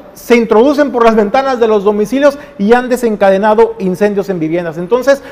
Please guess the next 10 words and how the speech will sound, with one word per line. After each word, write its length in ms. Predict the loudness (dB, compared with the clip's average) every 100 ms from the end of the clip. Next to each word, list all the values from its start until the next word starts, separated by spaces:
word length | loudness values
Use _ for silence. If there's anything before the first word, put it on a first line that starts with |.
| -6
pues 100 | 0
más 220 | 2 2 2
que 100 | 2
nada 240 | 4 2
hacer, 640 | 2 2 2 4 4 4
hacer 300 | -2 2 2
conciencia 400 | 2 -2 -2 -4
en 60 | -2
la 100 | -4
población 460 | -2 -2 0 -2